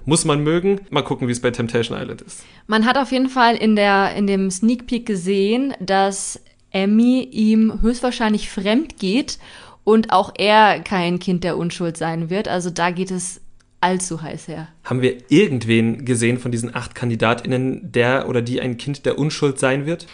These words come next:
Speaker 2: Also bei San-, Sandra und Giuliano habe ich jetzt nichts Kritisches gesehen, außer das übliche, "Oh, diese Bilder." Aber das war jetzt nichts, wo man jetzt davon überzeugt war, dass es wirklich schlimme Bilder waren.
Speaker 1: Stimmt, aber wo hast du ein schlimmes Bild gesehen?
Speaker 2: Oh mein Gott, Leute, Paulina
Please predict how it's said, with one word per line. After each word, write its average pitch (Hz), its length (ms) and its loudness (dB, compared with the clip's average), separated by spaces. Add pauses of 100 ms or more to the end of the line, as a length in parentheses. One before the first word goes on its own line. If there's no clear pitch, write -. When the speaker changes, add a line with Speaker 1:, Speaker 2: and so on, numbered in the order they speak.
(160)
Speaker 2:
Also 214 180 2
bei 202 160 4
San-, 202 380 2
Sandra 240 420 2
und 208 100 2
Giuliano 208 460 2
habe 226 140 0
ich 220 100 -4
jetzt 202 240 -6
nichts 220 300 2
Kritisches 190 400 -4
gesehen, 190 260 0
außer 185 280 -2
das 180 200 -2
übliche, 202 500 -2 (200)
"Oh, 240 640 4 (100)
diese 240 260 -8
Bilder." 277 440 0
Aber 175 160 2
das 196 160 -2
war 185 100 2
jetzt 196 220 -2
nichts, 208 200 -4
wo 190 60 -4
man 180 160 -2
jetzt 185 160 -6
davon 185 220 -4
überzeugt 170 480 -4
war, 175 100 -4
dass 170 140 -8
es 175 100 -10
wirklich 170 220 -8
schlimme 156 240 -8
Bilder 160 280 -6
waren. 160 200 -10 (240)
Speaker 1:
Stimmt, 123 280 0
aber 110 220 -2
wo 151 160 0
hast 165 160 -2
du 170 60 2
ein 160 80 0
schlimmes 165 260 -4
Bild 160 220 -2
gesehen? 160 380 -4 (500)
Speaker 2:
Oh 247 100 2
mein 254 200 4
Gott, 185 180 2
Leute, 202 480 2 (460)
Paulina 233 800 0